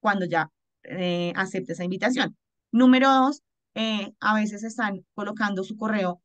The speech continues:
Uniandes mal, no lo escriben como es, entonces deben ser muy minuciosos en escribir el correo como es.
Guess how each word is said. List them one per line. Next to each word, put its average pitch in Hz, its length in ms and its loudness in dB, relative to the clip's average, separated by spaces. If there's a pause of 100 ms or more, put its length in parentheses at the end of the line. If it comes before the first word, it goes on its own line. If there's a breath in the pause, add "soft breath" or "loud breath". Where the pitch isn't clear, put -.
Uniandes 196 640 2
mal, 202 300 2 (320)
no 196 140 -4
lo 190 80 -2
escriben 185 440 -4
como 190 260 -4
es, 190 160 -2
entonces 170 340 -10
deben 180 240 -6
ser 202 180 -4
muy 233 360 0 (380)
minuciosos 233 600 -2
en 202 100 -8
escribir 214 300 -6
el 185 100 -4
correo 190 440 -4 (180)
como 196 260 -2
es. - 260 -10